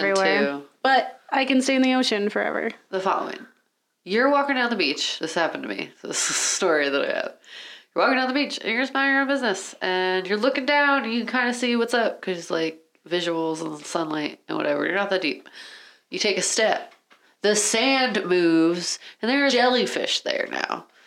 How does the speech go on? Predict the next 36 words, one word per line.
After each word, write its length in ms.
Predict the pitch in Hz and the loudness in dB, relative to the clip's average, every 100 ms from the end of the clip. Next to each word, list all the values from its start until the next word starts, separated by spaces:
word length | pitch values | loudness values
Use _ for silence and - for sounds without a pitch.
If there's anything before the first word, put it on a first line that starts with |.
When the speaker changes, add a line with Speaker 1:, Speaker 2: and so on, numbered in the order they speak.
| - - - - | -20 -20 -20 -6
Speaker 2:
And 120 | 170 | 0
you 160 | 208 285 | 4 6
almost 320 | 294 277 - | 4 2 0
step 260 | - 311 302 | 4 4 4
on 80 | 214 | 2
that 160 | 180 | 2
jellyfish, 840 | - 151 135 - 117 - - - - - - | 2 2 2 0 -2 -2 -4 -6 -8 -14 -4
and 100 | 185 | 0
it 60 | |
almost 300 | 240 254 240 | 2 2 2
electrocutes 600 | 233 233 233 226 190 190 | 2 2 0 0 0 0
you, 280 | 139 - - - - - | -2 -2 -6 -10 -14 -2
or 100 | 180 | 2
whatever 260 | 190 208 202 | 4 4 2
it 80 | 190 | 2
does, 420 | 165 143 139 - - - | 2 2 -2 -6 -14 -10
and 100 | 165 | -2
hurts 260 | 202 220 - | 0 0 2
you 60 | |
really 220 | 190 180 165 | 4 4 4
bad. 420 | 151 143 139 143 - - | 2 0 -2 -4 -16 -6
But 120 | - 185 | 2 2
you 100 | 180 | 4
get 180 | 226 | 4
away, 560 | 233 226 220 185 151 151 - - | 6 6 4 4 0 -2 -6 0
and 100 | 175 | 2
then 140 | 196 | 2
you 100 | 190 | 2
don't 260 | 208 233 - | 2 2 2
trust 440 | - 226 226 - | 0 0 0 0
what 140 | 202 202 | 2 2
is 100 | 190 | 2
underneath 520 | 196 190 196 202 185 | 0 0 0 0 2
you 120 | 170 170 | 2 2
ever 240 | 180 190 | 2 2
again, 460 | 185 196 180 151 | 2 2 0 -2